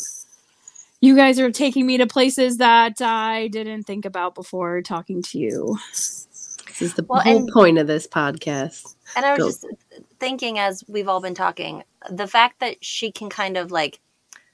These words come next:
Speaker 3: you know, live in denial if needed, or can create whatever she wants her life to be in her head or whatever, that could also really kind of explain how she's able to s-,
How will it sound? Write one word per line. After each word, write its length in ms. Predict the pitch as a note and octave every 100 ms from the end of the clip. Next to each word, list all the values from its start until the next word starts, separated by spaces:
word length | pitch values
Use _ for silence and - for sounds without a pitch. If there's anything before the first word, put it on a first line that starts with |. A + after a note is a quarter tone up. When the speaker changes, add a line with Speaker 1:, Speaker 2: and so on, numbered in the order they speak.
| _ _ _ _
Speaker 3:
you 80 | -
know, 120 | D3 C#3+
live 260 | D3 D3+
in 140 | D3+ C#3+
denial 500 | C#3+ C#3 C#3 C3 C3
if 180 | C3
needed, 440 | D3 C3+ A#2 C#3 -
or 500 | - D3+ C#3+ C#3 - -
can 420 | E3+ D3+ D3 -
create 460 | - E3+ D3+ C#3+
whatever 520 | - D3 C#3+ C#3+ C#3 C3+
she 340 | - - D#3
wants 600 | C#3+ C#3+ C#3 C3 - - _ _ _
her 140 | - D#3
life 280 | C#3+ D3 -
to 80 | D#3
be 420 | G3 E3 C#3+ E3 _ _ -
in 100 | D#3
her 80 | C#3+
head 300 | F#3 E3 D#3
or 160 | D3+
whatever, 460 | D3+ D#3+ C#3 C#3 D3 - - _ _ _
that 300 | F#3 F3 -
could 120 | A#3+
also 360 | A#3+ A#3 - A3
really 380 | G3 G3 F#3+ F#3
kind 260 | F3+ E3+ F3
of 60 | F3+
explain 500 | F#3 - E3 D#3+ E3
how 220 | D#3+ D#3
she's 300 | D3+ F3+ E3
able 220 | D#3+ E3
to 80 | E3
s-, 180 | D#3 -